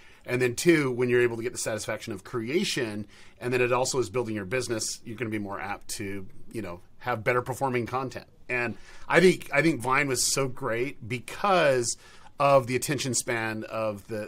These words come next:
of the new viewer, right? And it's like every, every second is well thought out, right? Every second is really accounted for, and it leads to something,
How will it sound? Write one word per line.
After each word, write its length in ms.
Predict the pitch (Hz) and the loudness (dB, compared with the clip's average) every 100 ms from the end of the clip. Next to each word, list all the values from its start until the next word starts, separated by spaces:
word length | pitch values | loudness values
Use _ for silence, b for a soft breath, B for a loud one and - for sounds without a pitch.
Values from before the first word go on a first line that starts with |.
| - | -6
of 120 | 107 | -6
the 40 | |
new 140 | 113 107 | -2 -2
viewer, 400 | 101 92 - - | -4 -8 -12 -12
right? 320 | 117 107 110 - | -4 -2 -2 -4
And 160 | 113 | -4
it's 160 | 113 - | 0 0
like 180 | 120 110 B B B | 0 -2 B B B
every, 440 | - 156 156 165 147 | 4 4 6 2 2
every 220 | 147 151 165 | 0 2 2
second 560 | - - 139 - 117 | 2 2 0 0 -2
is 240 | - 110 110 | -2 -8 -8
well 540 | 120 120 123 135 123 | -10 -10 2 4 4
thought 300 | - 120 101 | 0 0 0
out, 320 | 90 78 60 - | -2 -4 -8 -6
right? 240 | 110 110 | -4 -2
Every 240 | 123 127 131 | -2 -2 0
second 540 | - 131 113 127 117 | 0 0 0 -2 -2
is 400 | 113 107 104 - | -4 -6 -6 -2
really 260 | 120 117 104 | -2 0 -2
accounted 460 | - 120 107 110 | -6 -6 -6 -6
for, 400 | - 117 110 107 | -8 -4 0 0
and 100 | 101 | -2
it 140 | 104 104 | -6 -8
leads 260 | 107 101 - | -8 -6 -6
to 100 | 104 | -6
something, 600 | - 95 110 127 156 | -6 -8 -8 -6 -6